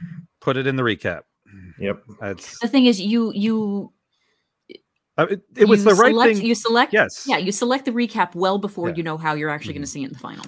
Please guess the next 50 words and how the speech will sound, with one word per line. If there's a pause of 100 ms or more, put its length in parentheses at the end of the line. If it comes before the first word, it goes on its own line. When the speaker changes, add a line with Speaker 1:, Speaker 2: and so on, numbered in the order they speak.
Speaker 1:
Oh,
it,
it
was,
Speaker 2:
Yeah.
Speaker 1:
and
it
was
absolutely
the
right
thing
to
do
if, (100)
uh,
on
the
assumption
that
she's
gonna
hit
the
note.
She
just
didn't. (460)
And (340)
yeah,
I,
I, (580)
it's
the
most
dynamic
part
of
the
song.
It's
what
should
be
in
the
recap.
It's
just
that